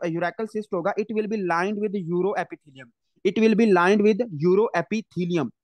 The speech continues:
और, अ, between umbilicus and bladder, अम्बला-, अम, अ, जो umbilicus और ब्लैडर के दरमियान आपको क्या मिलेगा? uroepithelium मिलेगा। आपको क्या मिलेगा? uroepithelium मिलेगा।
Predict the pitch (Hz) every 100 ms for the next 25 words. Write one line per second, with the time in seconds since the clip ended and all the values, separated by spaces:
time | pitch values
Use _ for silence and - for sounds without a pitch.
0 | _ _ _ - 226 202 202 180 180 196
1 | 208 233 196 180 175 226 220 196 190 156
2 | 135 127 - _ - 165 180 175 170 175
3 | 165 196 160 170 170 226 226 214 175 165
4 | 202 214 196 190 202 190 - 202 214 208
5 | 185 196 220 151 165 196 185 185 - 170
6 | 165 147 135 143 147 180 202 202 202 190
7 | 190 208 165 196 185 190 175 190 165 151
8 | 135